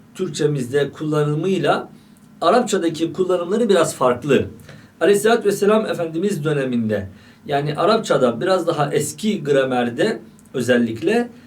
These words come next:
sınamak, değerlendirmek, imtihan etmek anlamlarında kullanılır. İşte Allah Azze ve Celle bizleri dünyaya gönderdi. "Feyandura keyfe ta'melun." Neler yaptığımızı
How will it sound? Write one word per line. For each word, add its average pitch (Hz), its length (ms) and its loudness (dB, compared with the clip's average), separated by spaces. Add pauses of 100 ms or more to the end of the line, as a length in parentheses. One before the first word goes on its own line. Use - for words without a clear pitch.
(120)
sınamak, 185 760 -2 (320)
değerlendirmek, 170 1040 2
imtihan 165 400 -2
etmek 147 300 -2
anlamlarında 139 680 -2
kullanılır. 110 640 0 (540)
İşte 240 440 2 (120)
Allah 196 320 2
Azze 175 300 2
ve 165 80 2
Celle 175 380 2
bizleri 165 420 -2
dünyaya 151 400 2
gönderdi. 196 760 2 (800)
"Feyandura 170 480 2
keyfe 190 360 4
ta'melun." 127 720 2
Neler 156 280 2
yaptığımızı 139 960 0